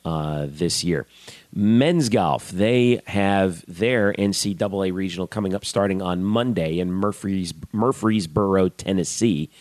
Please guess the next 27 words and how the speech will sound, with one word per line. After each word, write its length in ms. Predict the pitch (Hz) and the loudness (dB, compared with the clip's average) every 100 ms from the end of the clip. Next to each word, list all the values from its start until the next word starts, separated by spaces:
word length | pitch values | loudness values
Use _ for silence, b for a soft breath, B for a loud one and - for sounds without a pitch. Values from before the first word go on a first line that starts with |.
| B B B | B B B
actually 260 | 98 - 85 | -4 -2 -2
at 140 | - | -4
College 420 | - 101 95 73 | -4 0 0 -4
Grove, 400 | 71 101 107 73 | -2 2 2 0
Tennessee. 580 | - 78 67 - 73 73 B B B B - | -4 -8 -8 -6 -6 -8 B B B B -6
Uh, 380 | 82 78 78 73 | -4 -2 -6 -4
that 300 | 98 107 107 | -2 -2 0
goes 280 | 101 87 | 0 0
Monday, 640 | 87 95 117 123 120 120 113 - | -2 0 0 2 2 2 -2 -2
Tuesday, 600 | 123 110 - 101 98 - | 2 2 4 2 2 -2
Wednesday 760 | 73 76 98 113 107 - 71 69 | -8 -2 0 0 -2 -2 -2 -2
in 60 | 73 | -2
the 120 | 92 | -2
N 100 | 90 | -2
C 120 | 87 | -2
double 240 | 92 82 76 | -2 0 -2
A 40 | |
regionals. 460 | 78 95 92 107 104 | 0 0 2 0 0
So 260 | 90 69 B B B | -2 -4 B B B
make 140 | 92 98 | -4 0
sure 120 | 101 | 0
you 120 | 90 | 0
follow 260 | - 98 87 | 0 2 2
U 160 | 87 | 2
C 220 | 92 - 87 | -2 -2 -2
F 160 | - | -2
Knights 380 | 92 87 - | -4 -4 -6